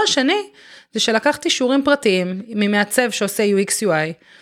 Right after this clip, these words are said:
ונתתי לו לעבור על האפיונים שלי, וביחד הידקנו אותם.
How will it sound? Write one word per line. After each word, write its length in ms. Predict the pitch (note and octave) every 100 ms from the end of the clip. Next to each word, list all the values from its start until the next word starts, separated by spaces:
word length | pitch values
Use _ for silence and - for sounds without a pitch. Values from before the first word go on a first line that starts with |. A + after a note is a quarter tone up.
| - - _ -
ונתתי 760 | F#3 G3 G3+ G3 G3 F#3+ C#4+
לו 100 | F#4
לעבור 320 | C#4 A#3 A3 B3
על 60 |
האפיונים 400 | A3+ A3 G#3+ G3
שלי, 160 | F3+ G3
וביחד 320 | F3 G#3+ A#3+ C#4+ A#3+ -
הידקנו 500 | G#3 G3+ C4 C#4 A3
אותם. 280 | F3 F3